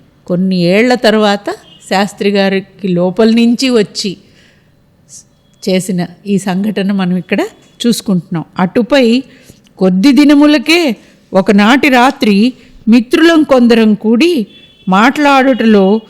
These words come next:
జీవుని శరీరానంతర స్థితులు, వానిని గూర్చిన అనుభవములు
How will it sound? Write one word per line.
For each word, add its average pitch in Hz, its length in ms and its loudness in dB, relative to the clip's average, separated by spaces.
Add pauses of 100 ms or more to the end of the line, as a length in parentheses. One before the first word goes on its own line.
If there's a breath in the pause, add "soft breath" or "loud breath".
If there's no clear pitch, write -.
(280 soft breath)
జీవుని 294 600 2
శరీరానంతర 254 1300 2
స్థితులు, 220 640 2 (340 soft breath)
వానిని 208 500 2
గూర్చిన 233 540 -4
అనుభవములు 202 920 0